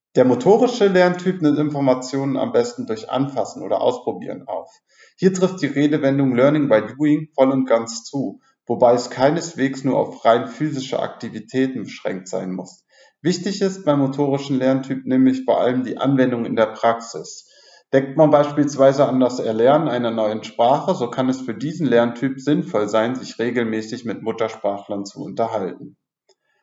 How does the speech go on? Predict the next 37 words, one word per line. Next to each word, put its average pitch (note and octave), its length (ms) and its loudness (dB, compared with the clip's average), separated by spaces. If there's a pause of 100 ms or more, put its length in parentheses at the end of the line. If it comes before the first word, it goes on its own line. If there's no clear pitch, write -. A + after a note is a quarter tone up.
(160)
Beim B2 220 2
kommunikativen E3+ 840 -2
Lerntyp D3 560 0 (380)
kommt C#3+ 300 2
es C#3+ 200 -4
beim A2+ 220 4
Lernen C3+ 320 4
vor - 180 -2
allem C3+ 380 2
auf - 180 -2
den - 180 -6
Austausch C3+ 520 -2
mit G#2+ 180 -10
anderen G#2 500 -4
an. - 140 -20 (400)
Daher C3 300 2
sind C3 180 0
Gespräche, D#3 640 -4
Diskussionsrunden C3 1040 -4
und G#2+ 160 -6
Lerngruppen A#2+ 580 -2
für G#2+ 140 -10
ihn B2 220 -6
besonders A2 460 -4
geeignet. - 680 -8 (440)
Entscheidend D#3+ 480 0
dabei C#3+ 280 4
ist C3+ 180 -4
nicht C#3 220 -2
das A#2+ 240 -4
Medium A#2+ 480 -2
selbst, B2 760 2
sondern A#2 280 -2
die - 120 -6
Interaktion C#3+ 840 -2
mit B2 240 -2
anderen, A#2+ 680 -2